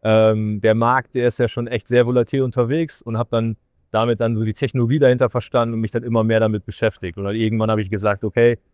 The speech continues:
ich schwenk dann von Aktien rüber über Krypto und bin dann mittlerweile, ja, bei Bitwavo gelandet und, äh, bin happy, dass wir sozusagen jetzt unsere Trading-Strategien und natürlich auch unsere Plattform, unsere Börse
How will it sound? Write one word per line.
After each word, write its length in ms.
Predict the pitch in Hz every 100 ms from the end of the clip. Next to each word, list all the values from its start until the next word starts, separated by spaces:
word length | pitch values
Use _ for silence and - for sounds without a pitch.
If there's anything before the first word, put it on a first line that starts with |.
| _
ich 140 | 113
schwenk 260 | - 120 123
dann 140 | 127 113
von 160 | 113
Aktien 360 | 110 113 - 110
rüber 280 | 120 120 117
über 180 | 107 107
Krypto 500 | - 147 135 131 131
und 160 | 107
bin 100 | 113
dann 260 | 120 120 120 _ _ _ _
mittlerweile, 800 | 120 123 123 123 131 135 131 131 -
ja, 200 | 156 95
bei 160 | 107
Bitwavo 440 | 110 101 127 156 147
gelandet 520 | 151 151 156 151 -
und, 480 | 127 123 131 127 135
äh, 340 | 127 127 127 117 _ _ -
bin 180 | 127
happy, 260 | 120 131 135
dass 220 | 120 -
wir 80 | 123
sozusagen 480 | - 113 123 123 127
jetzt 160 | 117
unsere 400 | 120 110 113 120 - _ _ _
Trading-Strategien 960 | - 131 139 123 - 123 123 110 131 143
und 80 | 131
natürlich 360 | 127 143 135
auch 100 | 131
unsere 220 | 127 113 117
Plattform, 480 | - 131 - 139
unsere 240 | 123 117 110
Börse 520 | 117 139 131 143